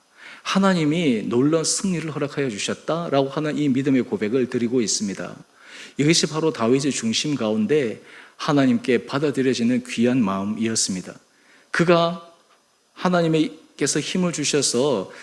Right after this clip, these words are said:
자기를 통해 대적을 무너뜨렸음에도 불구하고 다윗은 "하나님이 나를 통해 하나님이 하셨다, 하나님이 보복하셨다"라고 하는 것을 그는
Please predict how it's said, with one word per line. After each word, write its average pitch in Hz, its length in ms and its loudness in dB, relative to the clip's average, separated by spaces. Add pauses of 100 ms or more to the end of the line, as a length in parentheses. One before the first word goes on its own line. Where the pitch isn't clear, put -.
(120)
자기를 170 420 4
통해 170 260 -2
대적을 123 760 2 (380)
무너뜨렸음에도 143 720 0
불구하고 120 880 0
다윗은 120 680 -2 (320)
"하나님이 139 760 -2
나를 98 380 -4
통해 131 480 -4
하나님이 156 440 0
하셨다, 131 640 -8 (400)
하나님이 180 420 0
보복하셨다"라고 117 1120 -2
하는 156 220 -2
것을 117 300 0
그는 113 420 4